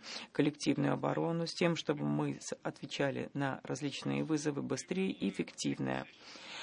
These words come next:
Во-первых, мы принимаем решение для дальнейшего увеличения мощи и силы средств, э, сил реагирования нато. Все вместе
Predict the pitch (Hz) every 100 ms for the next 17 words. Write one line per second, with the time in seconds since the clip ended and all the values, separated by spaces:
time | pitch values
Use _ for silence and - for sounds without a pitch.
0 | - - 196 196 247 233 226 202 190 185
1 | 180 170 170 165 160 160 - 185 185 170
2 | 156 151 151 165 151 - 151 143 143 -
3 | 151 143 147 143 165 151 143 135 135 139
4 | 156 151 - 180 180 - - - - 190
5 | 180 - 180 151 - 143 135 - - -
6 | - - - - 180 156 151 139 135 135
7 | 131 139 147 151 170 147 123 127 120 123
8 | _ _ _ - - - - _ - -
9 | - - - - - - - - 170 -
10 | 226 196 170 151 - 170 180